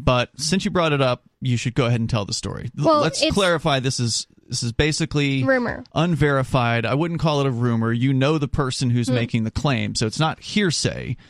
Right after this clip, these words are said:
Speaker 1: She's not telling you about someone else's experience. She's
Speaker 2: Hmm.
Speaker 1: telling you about your experience. But
Speaker 2: Her experience.
Speaker 1: Yeah, uh,
Speaker 2: Well,
Speaker 1: yeah, her experience.
Speaker 2: So this has been the rumor since stimulus checks came out, was people would say, "Oh,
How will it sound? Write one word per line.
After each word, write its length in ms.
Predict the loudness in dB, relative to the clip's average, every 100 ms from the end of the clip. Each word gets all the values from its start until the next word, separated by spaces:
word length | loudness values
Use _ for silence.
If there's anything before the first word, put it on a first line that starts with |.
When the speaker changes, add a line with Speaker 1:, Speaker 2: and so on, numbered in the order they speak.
| _ -6
Speaker 1:
She's 300 | -2 0 0
not 180 | -2
telling 320 | 0 0 2 2
you 220 | 2 2
about 400 | 2 0 0 -4 _ _
someone 440 | -6 2 2 4 2
else's 340 | 0 -2 -4
experience. 580 | -4 -8 -6 -4 -4 -4
She's 140 | -2
Speaker 2:
Hmm. 60 | 0
Speaker 1:
telling 220 | 2 2
you 100 | 2
about 260 | 2 -2 -4
your 340 | -2 0 0 -2
experience. 680 | -8 -10 -8 -10 -10 -8 -10 -12 _
But 200 | -4 -4 -4 _
Speaker 2:
Her 140 | 0
experience. 480 | 2 0 -4 -10 -16 -4
Speaker 1:
Yeah, 160 | -4 -4 -2
uh, 220 | -2 2
Speaker 2:
Well, 100 | 2
Speaker 1:
yeah, 140 | 2 0
her 160 | -4 -4
experience. 420 | -4 -10 -12 -12
Speaker 2:
So 380 | 0 2 2 0 -6 -4
this 220 | -2 0
has 120 | 0
been 480 | 2 2 2 -2 -2
the 200 | 2 2
rumor 520 | 2 2 2 2 0
since 300 | -2 -2 -2
stimulus 480 | -2 0 2 0 0
checks 300 | 0 -2 -4
came 200 | -2 2
out, 260 | 4 2 0
was 260 | -2 -2
people 300 | -2 -4 0
would 160 | 0 0
say, 360 | 0 0 2 -2 -8 _ _ _ _ _ 2
"Oh, 360 | 4 4 0